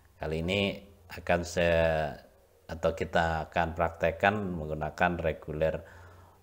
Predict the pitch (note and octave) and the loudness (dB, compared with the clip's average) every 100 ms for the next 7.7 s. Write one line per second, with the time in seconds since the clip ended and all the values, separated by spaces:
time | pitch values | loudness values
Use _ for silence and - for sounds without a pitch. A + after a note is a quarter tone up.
0 | - - D2+ D2+ - F2 D2+ C2 - - | -8 -2 -2 -2 0 2 2 -2 -16 -20
1 | - _ _ _ - - B1+ C2 - - | -20 _ _ _ -20 -14 -12 -12 -10 -12
2 | - - E2 F2+ - - - - - D2 | -10 -2 2 2 0 -14 -20 -20 -10 -8
3 | - D2+ D2 - - C#2 C2+ - F2 G#2+ | -6 -4 -4 -4 -6 -8 -10 0 2 2
4 | - - - _ _ - - - _ _ | -2 -16 -20 _ _ -20 -20 -20 _ _
5 | - - D2 - - - E2 D#2+ - - | -20 -12 -10 -10 -10 -6 -6 -6 -10 -10
6 | - D2 D2 E2 F2+ A2+ G2+ C#2 B1+ C2+ | -6 -6 -4 -2 -2 -4 -8 -12 -12 -10
7 | D2 D2+ - C#2+ D2 D#2+ | -10 -10 -12 -10 -6 -2